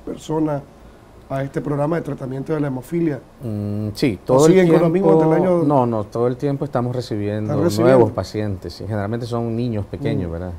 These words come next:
Speaker 2: Los están refiriendo de, de, de las regiones, de todos lados, están, hace, se hace la referencia de cualquier parte del país, ¿verdad? Para poner el diagnóstico, que es lo número uno.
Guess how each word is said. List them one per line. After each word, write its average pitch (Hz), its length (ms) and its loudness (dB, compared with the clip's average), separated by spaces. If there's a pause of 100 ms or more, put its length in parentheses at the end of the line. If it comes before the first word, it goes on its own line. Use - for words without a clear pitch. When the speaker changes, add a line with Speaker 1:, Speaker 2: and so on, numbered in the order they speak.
Speaker 2:
Los 98 160 -6
están 104 340 -6
refiriendo 113 640 -4
de, 107 140 -2 (480)
de, 101 180 -4 (100)
de 104 120 -4
las 101 160 -6
regiones, 101 500 -4
de 92 80 -6
todos 113 280 -2
lados, 113 340 0
están, 101 320 -8
hace, 101 260 -8
se 117 140 -2
hace 131 160 0
la 139 80 2
referencia 123 560 -4
de 113 80 -2
cualquier 101 320 -6
parte 104 300 -4
del 104 100 -4
país, 107 340 -6
¿verdad? 92 160 -8 (340)
Para 98 180 -4
poner 98 200 -4
el 107 80 -2
diagnóstico, 117 560 0
que 98 60 -6
es 101 60 -4
lo 107 100 -4
número 107 240 -4
uno. 113 260 -2